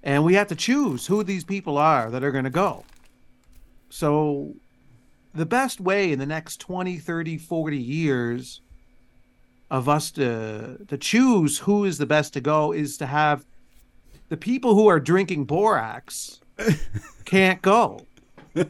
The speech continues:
Speaker 1: So it makes the choice easier 'cause they'll be dead from drinking borax.
Speaker 2: Mm-hmm.
Speaker 1: People who are,
Speaker 2: Okay.
Speaker 1: are drinking and eating laundry detergent and, and all these crazy social, it's, I think it's all part of the natural selection and the,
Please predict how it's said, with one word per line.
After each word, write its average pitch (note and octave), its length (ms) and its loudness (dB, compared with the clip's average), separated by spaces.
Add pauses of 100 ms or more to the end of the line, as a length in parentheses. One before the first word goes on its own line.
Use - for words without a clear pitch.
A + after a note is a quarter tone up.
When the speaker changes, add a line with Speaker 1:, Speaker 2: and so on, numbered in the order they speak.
(880)
Speaker 1:
So F#3+ 200 4
it G#3+ 60 4
makes A3 220 0
the G3+ 60 -8
choice F#3+ 420 0
easier E3 640 -6
'cause E3 180 0
they'll F#3+ 140 4
be F3 160 -2
dead G3 340 4
from D3 160 -6
drinking D3+ 360 -2
borax. D3+ 720 -2 (640)
Speaker 2:
Mm-hmm. C#3 240 -2
Speaker 1:
People A3+ 300 2
who G#3 120 10
are, F#3 160 6
Speaker 2:
Okay. C#3+ 160 8
Speaker 1:
are D#3+ 220 2
drinking E3+ 480 -4
and D#3 100 -4
eating E3 280 -2
laundry E3+ 440 0
detergent D#3 800 -2
and, B2 580 -6
and C#3 180 -6
all G#3 420 0
these F3+ 320 -6
crazy F3+ 420 -2
social, E3 340 -2
it's, E3 160 -2
I F#3 120 0
think B3+ 200 -4
it's G#3 120 -8
all F#3+ 240 2
part A3 400 -2
of D3+ 240 -4
the C#3+ 100 -6
natural D3 480 -2
selection C#3 580 -6
and C3 160 -2
the, B2+ 160 -4